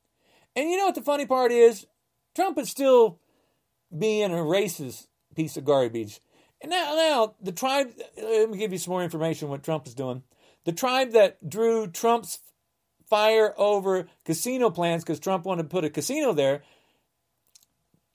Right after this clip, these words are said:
loses its reservation status. You under-, you understand that Trump is now picking on the Indians, right?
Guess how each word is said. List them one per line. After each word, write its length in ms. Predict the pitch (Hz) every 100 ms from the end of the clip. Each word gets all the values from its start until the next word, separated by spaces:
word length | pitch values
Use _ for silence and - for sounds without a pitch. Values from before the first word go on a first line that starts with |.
| _
loses 540 | - 214 262 240 247 208
its 260 | 208 165
reservation 840 | 170 220 240 220 220 240 240 190 151
status. 600 | - 160 113 85 - - _ _ _ _ _ _ _ _ _ _ _ _ _ _ _ _
You 100 | 370
under-, 220 | 427 311
you 60 | 370
understand 440 | 349 - 339 262
that 100 | 160
Trump 240 | 214 214 185
is 100 | 165
now 160 | 202
picking 260 | 185 180 156
on 120 | 147
the 140 | 139
Indians, 540 | 196 151 87 - - - _
right? 320 | 120 127 208